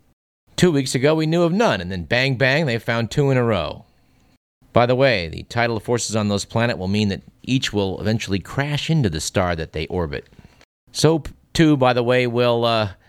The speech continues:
Neptune's moon Triton, which is gonna <laughs> create quite a bit of fireworks about a hundred thousand years in the future. Might wanna mark that one on the calendar.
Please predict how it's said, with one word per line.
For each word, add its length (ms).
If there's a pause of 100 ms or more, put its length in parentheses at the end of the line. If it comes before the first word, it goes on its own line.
(160)
Neptune's 520
moon 320 (100)
Triton, 560
which 180
is 80
gonna 240
<laughs> 120
create 280
quite 220
a 40
bit 120
of 100
fireworks 1080 (140)
about 160
a 60
hundred 300
thousand 360
years 200
in 80
the 80
future. 440 (840)
Might 140
wanna 140
mark 260
that 200
one 120
on 80
the 60
calendar. 520